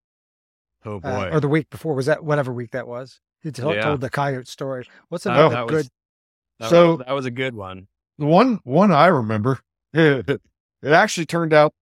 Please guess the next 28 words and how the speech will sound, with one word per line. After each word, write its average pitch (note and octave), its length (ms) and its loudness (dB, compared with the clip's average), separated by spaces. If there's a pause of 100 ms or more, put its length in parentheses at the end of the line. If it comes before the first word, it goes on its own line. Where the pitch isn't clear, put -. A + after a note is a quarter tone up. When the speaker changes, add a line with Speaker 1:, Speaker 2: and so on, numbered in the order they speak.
(160)
Speaker 3:
the B2 260 -6
end D#3+ 260 0
result C#3 460 2
ended A#2+ 240 0
up C3 180 2
in A2 100 -4
one B2+ 120 0
of A#2+ 60 0
the G2 100 -4 (120)
best - 280 -2
pictures C3 380 -8
me A#2 180 -6
and A2+ 80 -6
you A#2 160 2
ever G#2+ 180 -2
took B2+ 300 -6
with G2+ 260 -16
each A#2 240 -14
other A2 300 -2
at F#2+ 80 -12
the G2 100 -12
lake, A#2+ 300 -4 (580)
you A#2+ 140 -4
know. A2+ 160 0 (720)
Speaker 1:
Oh, - 20 -14
Speaker 3:
But C#3 260 4
Speaker 1:
yeah. G2+ 100 -10 (360)
Speaker 3:
so D#3+ 460 4